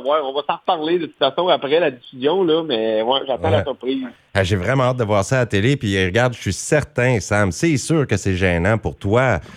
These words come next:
Speaker 2: mais c'est certain que du côté des gens, du côté du public, c'est sûr, de voir quelqu'un qui est dans l'émotion, ça te rend attachant, là, encore plus.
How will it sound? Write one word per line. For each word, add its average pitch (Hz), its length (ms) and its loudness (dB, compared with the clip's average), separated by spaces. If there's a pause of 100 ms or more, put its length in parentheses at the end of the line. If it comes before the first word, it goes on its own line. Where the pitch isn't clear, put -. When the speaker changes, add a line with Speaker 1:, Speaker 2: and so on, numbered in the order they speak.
(200)
Speaker 2:
mais 113 420 0 (180)
c'est - 280 0
certain - 760 0 (340)
que 90 560 2
du 78 140 -8
côté 107 320 0
des 104 220 0
gens, 123 160 2
du 107 80 -4
côté 101 280 0
du 95 140 -4
public, 95 480 0 (280)
c'est 98 260 0
sûr, 123 260 0
de 101 60 0
voir 107 180 0
quelqu'un 135 300 0
qui 135 100 -2
est - 20 0
dans 92 240 2
l'émotion, 104 640 0
ça 80 220 -4
te - 80 -10
rend 127 160 0
attachant, 123 580 0
là, 107 140 2
encore 98 300 0
plus. 147 200 0